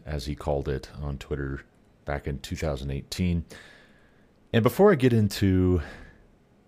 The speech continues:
what it is that he tweeted out, was tweeting back and forth with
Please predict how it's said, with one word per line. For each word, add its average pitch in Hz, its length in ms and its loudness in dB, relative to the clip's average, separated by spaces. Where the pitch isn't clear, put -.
what 104 180 2
it 92 100 -2
is 87 160 -2
that 76 140 -4
he 78 340 -4
tweeted 73 340 -6
out, 78 300 -4
was 69 160 -10
tweeting 73 340 -8
back 71 240 -8
and 69 80 -14
forth 78 460 -10
with 69 260 -10